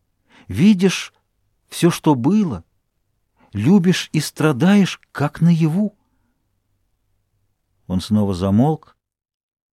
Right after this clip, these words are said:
и Сашка почувствовал, как задрожала рука, лежавшая на его шее. Всё сильнее дрожала и дёргалась она, и чуткое безмолвие ночи внезапно нарушилось всхлипывающим, жалким звуком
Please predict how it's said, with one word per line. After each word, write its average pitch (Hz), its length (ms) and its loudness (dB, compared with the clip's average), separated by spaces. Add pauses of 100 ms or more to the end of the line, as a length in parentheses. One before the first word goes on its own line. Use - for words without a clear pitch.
(580)
и 95 60 -8
Сашка 156 420 0
почувствовал, 139 640 -4
как 123 220 -4
задрожала 120 720 -2
рука, 123 360 -4
лежавшая 127 580 -4
на 113 60 4
его 113 220 0
шее. 95 480 -8 (1120)
Всё - 160 -6
сильнее 135 400 4
дрожала 117 580 0
и 113 100 -2
дёргалась 131 640 -2
она, 123 260 0 (1200)
и 110 100 -2
чуткое 143 460 0
безмолвие 117 640 2
ночи 135 440 2
внезапно 117 580 4
нарушилось 127 640 2
всхлипывающим, 143 1200 -4
жалким 143 600 -2
звуком 139 600 -4